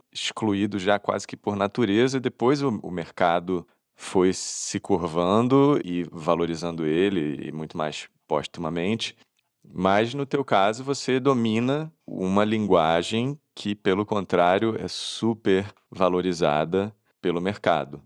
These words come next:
Mas, no fundo, é uma pessoa que tá ali sacralizando e ritualizando absolutamente tudo que faz. E aí, suponhamos que o bispo,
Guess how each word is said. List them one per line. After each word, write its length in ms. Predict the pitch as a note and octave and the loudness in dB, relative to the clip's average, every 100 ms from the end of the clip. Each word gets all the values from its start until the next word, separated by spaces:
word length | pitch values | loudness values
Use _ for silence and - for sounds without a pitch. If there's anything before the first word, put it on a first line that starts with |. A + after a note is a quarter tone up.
| - | -6
Mas, 280 | F#2+ A#2 C3 | 0 0 0
no 160 | C#3+ | -6
fundo, 680 | D3+ - C3 C3+ D3+ F3+ F#3 - _ _ | -8 -4 0 0 0 -2 -4 -12 _ _
é 320 | - A2 G#2 A2+ B2+ - _ _ | 4 6 6 2 -2 -16 _ _
uma 220 | A#2 A#2 | -2 0
pessoa 460 | A2+ C3+ - A2 A#2+ | 0 0 2 4 4
que 120 | C#3+ | 0
tá 160 | - C3 | 0 0
ali 400 | B2+ G#2+ A#2+ C#3 _ _ | 2 -2 -4 -6 _ _
sacralizando 1200 | - - G#2 - G#2 G2+ F#2+ F#2+ F#2+ G#2+ A2+ B2 B2 | -18 -4 -2 2 2 2 -2 -2 0 0 2 2 2
e 440 | G#2+ F#2 F#2 F2+ | 0 -2 -4 -4
ritualizando 1120 | F2 G2 G#2 F#2+ G2 F#2 F#2 F2+ G#2 A#2 A#2+ | -4 -2 0 2 0 0 0 0 2 2 2
absolutamente 800 | A#2+ B2 - C3 B2 G2+ G2+ A2+ A2 _ | 0 -4 -6 -2 -2 -2 -2 -6 -6 _
tudo 340 | - F#2 F#2+ | -8 -6 -6
que 160 | G2+ A#2+ | -8 -10
faz. 640 | - C3+ E2+ C2+ - - - _ _ _ | 0 2 2 0 -10 -16 -20 _ _ _
E 140 | - G2+ | 2 4
aí, 260 | G2+ A2+ C3+ | 4 2 -4
suponhamos 720 | G2+ - G2 F#2+ A2+ A2+ - | -6 -2 0 0 0 0 -4
que 140 | - | -4
o 60 | F2 | -4
bispo, 560 | D#2+ G2 A2+ - - | -2 -2 -2 -4 -10